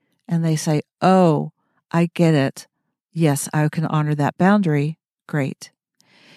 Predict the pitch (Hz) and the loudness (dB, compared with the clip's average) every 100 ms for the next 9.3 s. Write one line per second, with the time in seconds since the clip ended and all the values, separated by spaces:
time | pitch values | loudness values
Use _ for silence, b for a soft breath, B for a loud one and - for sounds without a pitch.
0 | b - 180 185 170 - 170 160 165 175 | b -6 -2 0 0 2 0 0 0 2
1 | 202 202 170 147 - - 240 254 - 160 | 4 4 2 -2 -6 -4 0 0 -2 -8
2 | - - 147 - 139 131 165 160 160 151 | -6 -4 -6 -4 -4 -2 0 2 2 0
3 | - 180 190 175 - 156 151 147 - 180 | 2 2 4 2 2 2 2 -2 -4 -6
4 | 202 - - 151 147 156 - b b b | -4 -4 -4 -4 -4 -8 -12 b b b
5 | b b b b 160 160 - 175 - 196 | b b b b 0 2 2 -2 0 -4
6 | 180 - 170 - 170 165 - 156 - 151 | -4 0 -2 0 -2 -2 -2 -2 0 -2
7 | 147 156 160 160 - 156 - 147 - 160 | 2 4 4 2 0 -4 0 0 0 -4
8 | - 151 - 143 - - 139 - 147 147 | -2 -4 0 -2 -2 -6 -6 -6 -6 -2
9 | 131 - 175 | -2 -4 -10